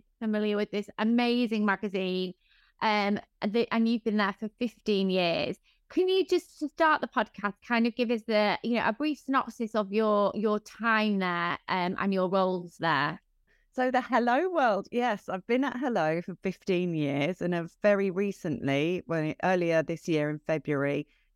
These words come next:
Speaker 2: entered my latest chapter at the magazine, which is as our creative brand ambassador.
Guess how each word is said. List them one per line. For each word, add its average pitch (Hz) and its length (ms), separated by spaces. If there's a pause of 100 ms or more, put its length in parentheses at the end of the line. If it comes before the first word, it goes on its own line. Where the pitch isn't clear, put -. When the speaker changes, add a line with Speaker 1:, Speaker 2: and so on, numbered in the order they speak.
Speaker 2:
entered 160 420
my 156 360
latest 170 680
chapter 160 720
at - 160
the 170 80
magazine, 151 800
which - 260
is 156 300
as 160 100
our 151 220
creative 156 640
brand 156 320
ambassador. 135 720